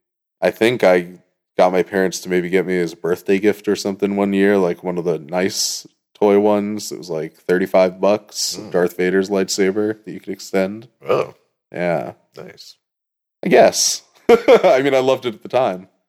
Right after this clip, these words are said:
Speaker 2: Yeah.
Speaker 1: But, uh, what can you really do with a fake lightsaber, you know?
Speaker 2: It's always one of those things, 'cause when you're a kid, you really want, like, an actual laser emitting lightsaber.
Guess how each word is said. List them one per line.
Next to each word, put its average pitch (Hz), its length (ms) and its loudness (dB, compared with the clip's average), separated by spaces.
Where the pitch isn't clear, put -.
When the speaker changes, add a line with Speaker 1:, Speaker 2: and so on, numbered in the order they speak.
Speaker 2:
Yeah. 76 280 2
Speaker 1:
But, 78 220 -4
uh, 87 400 -2
what 101 140 -6
can 98 100 -8
you 92 80 -2
really 95 200 0
do 95 180 0
with 90 120 -4
a 85 140 -4
fake 92 160 -2
lightsaber, 78 560 -6
you 80 100 -14
know? 85 220 -10
Speaker 2:
It's - 60 -2
always 151 260 4
one 127 120 4
of 120 80 2
those 98 280 2
things, 82 420 -4
'cause - 520 -10
when 95 120 -14
you're 95 160 2
a 80 40 0
kid, 92 760 -2
you 82 160 -18
really 104 440 0
want, 80 520 -2
like, 76 160 -6
an 69 80 -10
actual 80 520 -2
laser 82 880 -4
emitting 143 640 -4
lightsaber. 113 720 -12